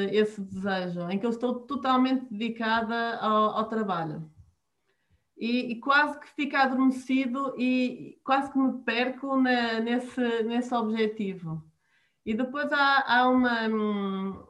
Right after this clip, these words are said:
uma crise, uma dúvida que se gera em mim, até que ponto é que eu estou a ser feliz como veterinária de campo, em que eu estava com um ritmo muito acelerado. É algo que eu mais tarde vim a perceber que, que, que se chama um burnout.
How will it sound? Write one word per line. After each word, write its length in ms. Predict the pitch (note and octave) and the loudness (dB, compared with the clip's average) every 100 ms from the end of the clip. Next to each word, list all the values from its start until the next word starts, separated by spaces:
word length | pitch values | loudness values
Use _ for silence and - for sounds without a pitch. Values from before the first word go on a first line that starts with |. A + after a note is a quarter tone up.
| - | -10
uma 280 | G#3+ A3+ A3+ | -2 -2 -2
crise, 800 | - B3+ B3+ B3+ A#3 G#3 G#3 G#3+ | -4 0 2 2 0 -2 0 2
uma 1040 | G#3+ G#3+ G3+ G3 G3 F#3+ F#3 F3+ F3+ F3 G#3+ - | 4 2 0 -2 -2 -4 -6 -6 -6 -8 -14 -8
dúvida 600 | G3+ C4 B3+ B3 G#3 G#3+ | -2 0 0 0 2 0
que 100 | G#3+ | 0
se 200 | - A#3+ | -4 -2
gera 280 | A3+ A3+ A3 | -2 0 0
em 80 | A3 | 2
mim, 260 | A3 A3+ A3+ | 2 2 0
até 180 | A3+ | -2
que 60 | A#3 | -6
ponto 200 | B3 A3+ | -6 -4
é 20 | |
que 80 | A#3+ | -2
eu 40 | |
estou 160 | A3+ A#3+ | -2 -2
a 40 | |
ser 180 | A#3 A#3+ | -2 -4
feliz 480 | - G#3+ A3 B3 B3+ | -6 -6 -2 -2 -2
como 220 | - A3 | -2 -2
veterinária 460 | G#3+ G#3 G#3+ G#3+ G#3 | -2 -4 -2 -2 -2
de 80 | G#3 | -4
campo, 420 | G#3+ G#3+ A3+ A3 | -4 -2 -2 -4
em 120 | G#3 | -4
que 60 | G#3+ | -4
eu 60 | |
estava 360 | G#3 G#3 G3+ G#3 | -6 -4 -4 -4
com 220 | G#3+ G#3 | -2 -2
um 60 | G#3+ | 0
ritmo 280 | G#3+ G#3+ | -2 0
muito 220 | G#3+ G#3+ G#3+ | 0 0 -2
acelerado. 580 | G#3 G#3 F#3+ F3 E3+ - _ _ _ _ _ _ _ _ _ | -6 -6 -4 -4 -6 -12 _ _ _ _ _ _ _ _ _
É 80 | G3+ | 2
algo 320 | G#3 A3+ A#3 | 6 6 4
que 80 | A3+ | 2
eu 60 | B3+ | 4
mais 280 | A#3 B3 B3 | 4 2 2
tarde 340 | A#3+ A3+ A3 G#3+ | 2 4 2 2
vim 120 | A3 | 0
a 40 | |
perceber 640 | G#3+ - - G#3 A3 A3 A3 | 0 -6 -8 2 4 4 0
que, 400 | A3 G#3+ G#3 G3+ | 0 2 0 -8
que, 240 | - G#3+ | -10 -10
que 440 | G3 _ _ - - | -10 _ _ -20 -12
se 120 | G#3 - | -10 -2
chama 440 | A3+ A3 G#3+ G#3+ | 2 2 2 2
um 100 | G#3+ | 2
burnout. 720 | G#3+ G#3+ G#3+ G3 G3+ A3+ - | 2 2 2 2 0 0 -6